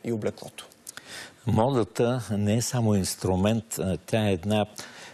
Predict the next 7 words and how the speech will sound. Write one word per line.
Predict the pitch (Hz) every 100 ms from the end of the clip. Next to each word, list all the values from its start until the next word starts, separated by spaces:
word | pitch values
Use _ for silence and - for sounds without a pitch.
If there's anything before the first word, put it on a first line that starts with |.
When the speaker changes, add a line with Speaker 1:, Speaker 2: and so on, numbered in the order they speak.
| -
Speaker 2:
а, | 107
изключителна, | 101 95 - - 95 - 127 110 104 110
дори | 85 95 98
бих | 95 -
казал, | 113 104 95 95 82
безалтернативна | 85 101 95 87 - 85 85 82 - 101 90
платформа | - 92 82 - 98 95 85 98